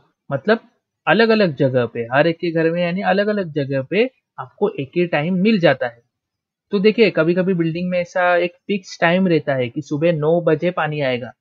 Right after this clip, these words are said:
मतलब जो ऊपर की जो टंकी है, उसका जो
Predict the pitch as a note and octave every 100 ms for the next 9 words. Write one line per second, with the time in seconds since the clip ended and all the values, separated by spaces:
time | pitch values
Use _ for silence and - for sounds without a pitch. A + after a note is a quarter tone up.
0 | _ _ C#3+ C3 E3+ D3 E3 C#3+ E3 E3
1 | D#3+ F3+ D#3+ F3 F3 F3+ F3 - C#3+ C3
2 | F#3+ F#3 F3+ - _ _ _ _ _ -
3 | D3 - F3+ D#3 F3 F#3 F#3 -